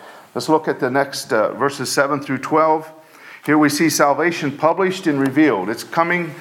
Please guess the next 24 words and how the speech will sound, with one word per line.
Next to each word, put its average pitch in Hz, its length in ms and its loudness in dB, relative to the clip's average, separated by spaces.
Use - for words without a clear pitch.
it 117 100 -4
tells 160 300 2
us 160 160 -2
here 156 160 2
in 139 60 0
verse 151 260 0
seven, 170 340 4
it 147 140 -6
talks 156 260 2
about 131 300 0
the 107 60 -12
gospel. 123 680 0
This 131 160 -2
deliverance 160 520 2
is 135 160 -2
coming. 113 460 0
This 120 200 -2
is 123 280 -4
coming 143 400 0
through, 127 460 -2
through 113 120 -2
the 117 100 2
Lord 131 280 2
himself, 131 760 -2